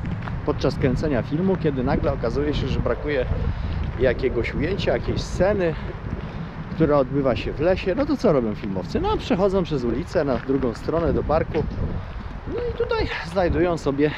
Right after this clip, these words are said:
miejsce, gdzie dokręcają to. Być może, że było tak w przypadku również serialu Cztery Pancerni, bo jak, jak podałem źródła, to właśnie w tym parku odbywa się scena, gdzie pamiętacie Państwo tam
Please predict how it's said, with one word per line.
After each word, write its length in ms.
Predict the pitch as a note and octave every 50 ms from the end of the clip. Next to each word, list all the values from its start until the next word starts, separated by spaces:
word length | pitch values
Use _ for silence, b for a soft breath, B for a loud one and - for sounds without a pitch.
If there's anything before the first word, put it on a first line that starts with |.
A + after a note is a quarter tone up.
| B B -
miejsce, 400 | C3+ C3 D3 D3+ - - D3+ C3
gdzie 240 | A2+ G#2+ A2+ B2+ C3+ - - - -
dokręcają 640 | G#2 B2+ - - C#3 B2+ B2+ - C3+ A2 F#2+ E2
to. 200 | D#2+ D#2+ - - - - - - - B B B B B B B B B B B B B B B - - -
Być 200 | C3 F3 - -
może, 300 | C#4 E3+ E3 D3 E3 D#3+
że 140 | D#3 F#3 D#3
było 260 | C3+ C3+ C#3+ D3+ C#3
tak 160 | - B2+ B2+
w 40 | -
przypadku 480 | - - B2 - A#2+ A#2 - - C3 A2
również 420 | F#2+ F#2+ G2 A2 B2+ C#3 C#3 D#3+ - - - - - - - - - - - -
serialu 440 | - - C3 A#2+ A#2+ C3 B2+ A#2 G2
Cztery 280 | - - - C3 A2+
Pancerni, 540 | G#2 A#2 G#2 G2 - - F2 D2 D#2+ G2+ A2+
bo 120 | A#2 A2+ G#2+
jak, 140 | G2 F2 - -
jak 140 | B2 A#2+ A2
podałem 380 | - B2 A2+ B2 A2+ G#2+ G#2+ G#2+
źródła, 440 | - G#2+ G2 D#2+ E2+ F#2+ G2+ C3+ D#3 - - - - B B B B B B B B B B B B B B - - - - - - -
to 220 | A2 A#2 A#2+ A2+ - B B B B -
właśnie 320 | B2 C3 D3 - - - F#2+
w 60 | -
tym 140 | - D3 C#3+
parku 440 | - D3+ D#3+ D#3+ - - E3 E3 D3+ B B B B B B B - C3
odbywa 360 | C3 - - D3 D3 D3+ C#3
się 180 | - - - A2+
scena, 420 | - - - E3 E3 E3 D3+ C3
gdzie 140 | A#2 B2 B2+
pamiętacie 480 | A#2 B2 B2 A#2+ A#2 C#3+ D3 - C3+ A#2
Państwo 340 | A#2 C3 C3+ - - C3
tam 160 | A2+ A#2 G#2+